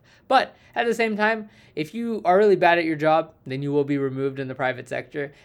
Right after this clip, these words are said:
In the public sector, if you are really bad at your job, ain't nobody gonna remove you if you've been in office for so many years.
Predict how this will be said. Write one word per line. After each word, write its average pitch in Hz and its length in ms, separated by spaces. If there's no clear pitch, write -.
In 262 140
the 240 80
public 214 320
sector, 185 360
if 147 220
you 202 160
are 214 100
really 175 220
bad 151 220
at 151 100
your 143 100
job, 143 400
ain't 233 200
nobody 214 340
gonna 160 240
remove 143 340
you 123 140
if 117 100
you've 131 120
been 135 120
in 139 100
office 127 340
for 117 100
so 120 140
many 117 180
years. 113 300